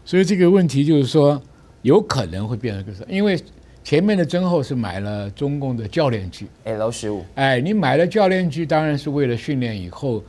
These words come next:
Speaker 2: 战机。
Speaker 1: 中式，中式飞机的一个人员的培训。所以我们看这是一个比较长远的军火的联盟。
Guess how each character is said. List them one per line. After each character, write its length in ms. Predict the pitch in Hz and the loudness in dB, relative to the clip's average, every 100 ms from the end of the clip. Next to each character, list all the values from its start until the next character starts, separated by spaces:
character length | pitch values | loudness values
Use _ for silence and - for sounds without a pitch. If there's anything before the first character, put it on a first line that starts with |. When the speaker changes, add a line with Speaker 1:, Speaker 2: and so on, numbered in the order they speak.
| - - - | -18 -20 -12
Speaker 2:
战 140 | 135 | 0
机。 40 | 180 | 2
Speaker 1:
中 160 | 180 | 4
式， 320 | 185 202 147 127 - | 2 2 2 2 -2
中 240 | 180 185 | -2 -2
式 200 | - 160 | -2 -2
飞 240 | 123 131 127 | 0 0 -2
机 220 | 127 123 | -2 -4
的 220 | 107 95 | -4 -6
一 120 | 98 | -6
个 240 | 101 101 - - - - | -6 -10 -12 -20 -20 -14
人 160 | 117 120 | -4 0
员 180 | 127 120 | 0 0
的 80 | 120 | -4
培 300 | - 90 104 | -6 -8 -8
训。 240 | - 135 - - - - - - | -4 -6 -6 -18 -20 -20 -20 -8
所 120 | - | 2
以 40 | 226 | 4
我 80 | 208 | 4
们 120 | 220 | 2
看 260 | 214 214 | 2 0
这 200 | 170 208 | 0 -2
是 160 | 185 185 | -2 -4
一 100 | 175 | -4
个 140 | 151 | -2
比 160 | 123 110 | -4 -4
较 220 | 110 131 | -4 -4
长 360 | - - 101 160 | -6 -8 -6 -4
远 240 | 127 92 92 | -6 -6 -8
的 200 | 110 101 | -8 -8
军 280 | - 131 139 | -6 -4 -4
火 220 | 107 95 | -8 -8
的 100 | 95 | -8
联 220 | 95 95 | -8 -8
盟。 200 | 104 | -8